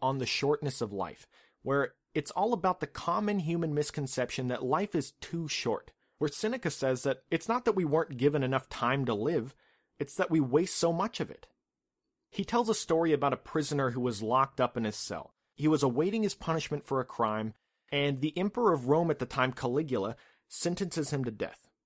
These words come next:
And when the guards come to get the prisoner from his cell to kill him, he's playing a game with a guard that was assigned to watch over him. And these other guards show up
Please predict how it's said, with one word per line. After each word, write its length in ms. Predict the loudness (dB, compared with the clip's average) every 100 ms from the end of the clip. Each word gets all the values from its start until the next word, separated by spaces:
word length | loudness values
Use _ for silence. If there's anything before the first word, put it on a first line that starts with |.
| -6
And 220 | -2 0
when 140 | 2 2
the 60 |
guards 360 | 4 4 4 0
come 180 | -2 0
to 60 |
get 220 | 0 -2
the 60 | -2
prisoner 440 | -2 -2 0 -2
from 160 | 0 -2
his 100 | -2
cell 220 | 0 0
to 80 | 0
kill 320 | -2 0 2
him, 160 | 0 -4 -12 -20 _
he's 200 | -8 -8
playing 360 | -2 0 2 2
a 80 | 0
game 400 | 0 2 2 2
with 140 | 2
a 60 | 4
guard 260 | 6 6
that 80 | 6
was 140 | 2 2
assigned 400 | 2 2 4 4
to 60 |
watch 300 | 4 2 2
over 260 | 0 0 -4
him. 160 | -14 _ _ _ _ _ _
And 100 | 0
these 160 | 2 4
other 140 | 4
guards 300 | 6 6 4
show 260 | 2 4 4
up 260 | 4 2